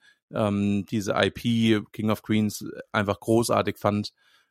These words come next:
Ähm, wie gesagt, natürlich heute irgendwie mit einem anderen Blick drauf als noch vor fünfzehn Jahren, aber, ähm, ich kann mit der I P einfach extrem viel anfangen und hätte wirklich mal Bock, ein Spiel zu spielen, was halt auch diesen,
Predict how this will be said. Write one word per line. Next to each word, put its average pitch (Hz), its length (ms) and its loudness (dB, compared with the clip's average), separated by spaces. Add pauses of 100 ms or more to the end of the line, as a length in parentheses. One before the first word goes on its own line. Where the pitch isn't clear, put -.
Ähm, 104 320 0
wie 98 60 0
gesagt, 95 280 -4
natürlich 98 300 -6
heute 101 240 4
irgendwie 107 240 -2
mit 101 180 -2
einem 110 80 0
anderen 107 320 2
Blick 113 240 -4
drauf 120 340 2
als - 220 -4
noch 107 140 -6
vor 104 380 0
fünfzehn 107 420 -2
Jahren, 123 340 2
aber, 104 300 2 (520)
ähm, 107 440 0
ich 110 100 -10
kann 113 140 2
mit 107 100 0
der 107 160 4
I 101 60 0
P 120 180 2
einfach 110 200 2
extrem 113 420 -2
viel - 160 -6
anfangen 117 460 0
und 110 360 -2 (800)
hätte 113 300 -2
wirklich 120 260 0
mal 117 160 4
Bock, 123 220 2
ein 120 100 0
Spiel 123 240 2
zu 127 140 -6
spielen, 123 460 0
was 113 200 0
halt 117 160 0
auch 110 460 0 (640)
diesen, 110 560 2